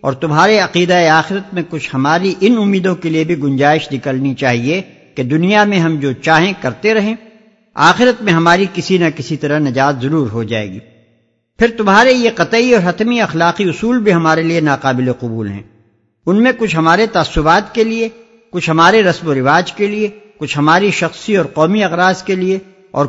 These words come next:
کچھ ہماری خواہشات نفس کے لیے بھی جگہ نکلنی چاہیے۔ کیوں نہ ایسا ہو کہ دین کے مطالبات کا ایک مناسب دائرہ ہماری اور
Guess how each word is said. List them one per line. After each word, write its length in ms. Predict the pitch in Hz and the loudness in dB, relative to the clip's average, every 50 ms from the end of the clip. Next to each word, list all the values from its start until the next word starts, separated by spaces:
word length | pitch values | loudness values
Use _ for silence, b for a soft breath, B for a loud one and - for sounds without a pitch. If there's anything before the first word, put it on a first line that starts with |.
| 135 | -2
کچھ 200 | - 220 214 - | -4 -4 -2 -2
ہماری 320 | 165 156 156 165 180 196 196 | 0 2 2 2 2 0 -2
خواہشات 560 | 185 127 151 147 165 160 160 175 170 160 - 170 | -2 0 0 0 0 0 0 -2 -2 -2 -4 -4
نفس 280 | 147 156 202 196 - - | -2 -2 -2 -4 -4 -6
کے 100 | - 160 | -4 -2
لیے 160 | 147 147 147 | -2 -2 -2
بھی 100 | 143 147 | -2 -2
جگہ 240 | 131 139 135 139 135 | -2 -2 0 0 0
نکلنی 440 | 131 123 117 - 117 117 113 123 120 | 0 0 -2 -4 -6 -6 -4 -6 -4
چاہیے۔ 380 | 120 - 131 117 107 107 101 92 - - _ _ _ _ _ _ _ _ _ _ _ _ _ - | -4 -4 -2 -2 -4 -6 -8 -12 -16 -20 _ _ _ _ _ _ _ _ _ _ _ _ _ 2
کیوں 160 | 226 269 277 | 4 4 6
نہ 80 | 269 247 220 | 4 4 4
ایسا 300 | 202 190 - 226 220 208 | 2 2 2 4 4 6
ہو 140 | 208 226 | 6 4
کہ 160 | 226 196 202 170 | 4 2 0 -2
دین 260 | 151 170 190 214 214 | 0 0 0 0 0
کے 120 | 196 190 | 0 0
مطالبات 640 | 165 156 147 160 151 156 165 160 170 180 190 190 - | 0 0 2 2 2 2 4 4 4 2 2 2 0
کا 80 | 196 175 | 0 0
ایک 120 | 160 139 | 0 0
مناسب 500 | 147 143 147 147 151 147 - 185 151 127 | -2 0 0 0 0 0 -2 -4 -2 0
دائرہ 340 | 139 139 143 147 165 180 175 | 2 2 4 4 4 2 2
ہماری 400 | 147 139 131 135 139 147 165 180 170 | 2 2 2 2 2 0 0 -2 -2
اور 80 | 143 | -4